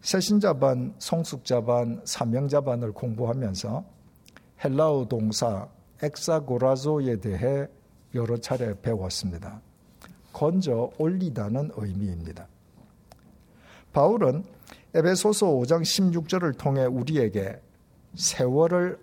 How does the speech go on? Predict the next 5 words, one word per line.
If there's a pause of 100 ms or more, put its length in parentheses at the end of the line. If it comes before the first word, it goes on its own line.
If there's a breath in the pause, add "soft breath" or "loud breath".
(120)
아끼라고 (140)
권면하고
있습니다. (840 loud breath)
여기에서 (300 loud breath)
우리말